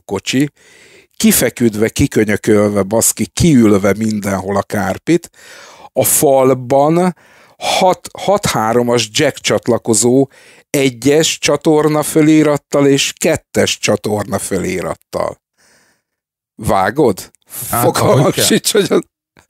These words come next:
Speaker 1: hogy azon mi jött egyébként annak idején. Eszméletlen volt. Úgyhogy, ö, nagy kaland volt, na. Innen
Speaker 2: Akkor
Speaker 1: is
Speaker 2: lett volna csak
Speaker 1: üdvözöljük.
Speaker 2: nagyobb kaland-,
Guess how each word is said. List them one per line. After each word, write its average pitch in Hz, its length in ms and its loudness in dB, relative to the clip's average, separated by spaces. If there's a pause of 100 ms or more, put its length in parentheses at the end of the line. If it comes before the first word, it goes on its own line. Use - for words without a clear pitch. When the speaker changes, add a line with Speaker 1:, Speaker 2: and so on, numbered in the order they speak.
(300)
Speaker 1:
hogy 220 260 0
azon 185 360 0
mi 156 140 2
jött 135 400 2
egyébként 127 760 0
annak 123 360 -2
idején. 143 380 0 (1300)
Eszméletlen 107 1000 0
volt. 98 460 -4 (260)
Úgyhogy, 135 560 0
ö, 131 280 4 (100)
nagy 156 420 0
kaland 101 360 -2
volt, 98 260 -2
na. 98 340 -8 (600)
Innen 151 200 0
Speaker 2:
Akkor 127 180 0
Speaker 1:
is - 60 2
Speaker 2:
lett 139 100 -2
volna 143 280 0
csak 139 140 -2
Speaker 1:
üdvözöljük. 143 280 2
Speaker 2:
nagyobb 107 140 -2
kaland-, 135 400 0